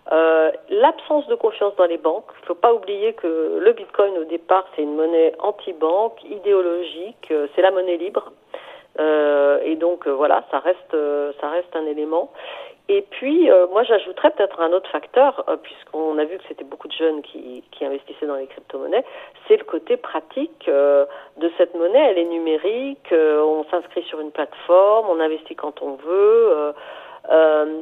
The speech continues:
mais c'est, ça en fait aussi de ce fait-là un actif digital de niche plus qu'une alternative, euh,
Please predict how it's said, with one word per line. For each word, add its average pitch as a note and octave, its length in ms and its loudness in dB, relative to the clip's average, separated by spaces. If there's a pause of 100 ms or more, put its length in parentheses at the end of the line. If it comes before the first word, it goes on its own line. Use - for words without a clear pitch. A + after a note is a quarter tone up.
mais A#3 200 4
c'est, - 140 -2 (100)
ça A3+ 100 6
en A3+ 140 4
fait C4 200 2
aussi B3 360 -2
de A3+ 160 2 (100)
ce A#3+ 100 4
fait-là A3+ 420 2
un G3 260 2
actif G#3 460 -4 (120)
digital G3+ 640 -2
de F3 120 -4
niche A3 380 -6
plus A3 280 -8
qu'une F3+ 400 0
alternative, D#3+ 840 -4
euh, C#3+ 260 -2